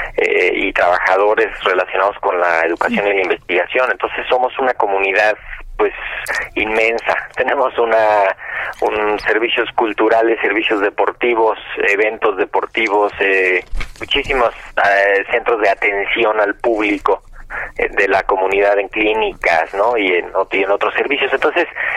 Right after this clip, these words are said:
eh, eh, desde que empezó el, la emergencia estamos trabajando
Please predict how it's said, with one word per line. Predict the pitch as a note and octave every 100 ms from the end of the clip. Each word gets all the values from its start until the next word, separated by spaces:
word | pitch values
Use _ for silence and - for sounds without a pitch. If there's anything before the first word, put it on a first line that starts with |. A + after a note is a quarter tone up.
| - -
eh, | - C3+ B2+ B2+ C3 - _ - - -
eh, | - - - - C#3+
desde | C3+ B2 B2 B2
que | C3
empezó | B2+ C3+ - D#3
el, | D#3 D#3+ D#3+ D#3 D3+ D3 C#3+ C3+
la |
emergencia | C3 C3+ B2+ D#3+ D#3+ D#3+
estamos | C#3+ - C#3+ C#3
trabajando | C3+ A#2 A2 C3+ C3+ C3 B2+